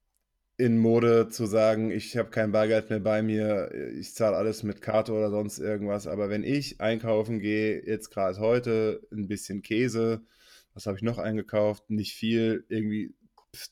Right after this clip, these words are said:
acht Euro irgendwas bezahlt, ich geb einen Zehner hin, krieg ein Euro irgendwas zurück und geh. So,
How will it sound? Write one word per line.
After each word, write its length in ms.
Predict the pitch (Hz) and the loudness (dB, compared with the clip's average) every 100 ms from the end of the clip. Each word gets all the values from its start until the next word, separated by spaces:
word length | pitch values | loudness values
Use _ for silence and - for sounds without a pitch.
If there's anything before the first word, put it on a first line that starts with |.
| _ | _
acht 220 | 110 113 - | -4 -2 0
Euro 240 | 117 110 | 0 0
irgendwas 480 | 113 117 113 113 - | 0 0 0 -2 -4
bezahlt, 460 | 110 113 110 113 - | -6 2 2 2 -4
ich 100 | - | -6
geb 200 | 110 - | -6 -6
einen 120 | 101 | -6
Zehner 300 | 104 101 98 | -4 -2 0
hin, 340 | 127 180 175 - - - | 2 2 -2 -12 -20 -20
krieg 240 | - 113 - | -6 -6 -2
ein 160 | 113 | -2
Euro 300 | - 110 104 | 0 0 0
irgendwas 480 | 104 113 107 104 - | 0 0 0 -2 -4
zurück 420 | - 104 143 - _ - _ - | -4 -2 -2 -4 _ -20 _ -4
und 300 | 110 101 - | -2 -4 -8
geh. 180 | 101 90 - - _ _ | -8 -8 -12 -20 _ _
So, 360 | 104 87 - | -8 -6 -8